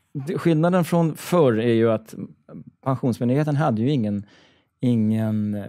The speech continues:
plikt att, eller ett å-, inget åtagande att kontrollera fondbolagen. Mer än att bara, att de uppfyller någon slags grundläggande krav på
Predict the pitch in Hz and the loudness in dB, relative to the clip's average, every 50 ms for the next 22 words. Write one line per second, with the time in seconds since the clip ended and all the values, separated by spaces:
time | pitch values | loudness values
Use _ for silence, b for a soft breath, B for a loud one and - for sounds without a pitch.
0 | - - 131 131 107 - - - - _ _ - - - - _ _ _ _ _ | -10 -6 -4 -4 -4 -4 -6 -14 -20 _ _ -20 -20 -20 -20 _ _ _ _ _
1 | _ _ _ _ _ - 107 101 87 - _ _ _ _ - - 117 - - 165 | _ _ _ _ _ -10 -10 -10 -10 -12 _ _ _ _ -8 -6 -6 -4 -2 -4
2 | 147 - 123 139 135 - - 143 123 - - - 131 - - - 147 165 185 185 | -4 -2 -4 -6 -6 -4 -4 -4 -4 -4 -4 -6 -6 -6 -4 -4 -4 -2 -2 -2
3 | 180 165 147 - - 107 98 - _ - - - 135 135 135 190 147 113 151 208 | -4 -4 -4 -6 -6 -8 -10 -12 _ -20 -10 -6 -6 -4 -4 -2 -2 -2 -2 -2
4 | 262 202 127 - _ _ - - 123 104 101 - - 262 - - - _ _ _ | -4 -6 -6 -8 _ _ -8 -6 -6 -6 -6 -8 -10 -12 -14 -16 -18 _ _ _
5 | _ _ _ _ _ _ - 139 135 135 127 123 123 123 123 120 - - - 131 | _ _ _ _ _ _ -4 0 2 2 4 4 4 2 2 0 -2 -4 -4 -2
6 | 123 113 104 101 98 - 113 113 104 - 120 110 110 104 B B B B B 143 | 0 0 0 0 -2 -2 -4 -6 -4 -4 -4 -2 -2 -4 B B B B B -4
7 | 113 - - - 117 107 110 110 - - 104 - - 113 120 110 82 - 98 127 | -4 -2 -2 -2 0 0 0 0 -2 -4 -6 -4 -4 -2 -2 -2 -4 -4 -2 -2
8 | 151 151 139 135 127 120 - - 95 76 90 98 - - 110 - - - | 0 0 0 -2 -2 -2 -4 -4 -6 -6 -6 -8 -12 -14 -14 -12 -12 -14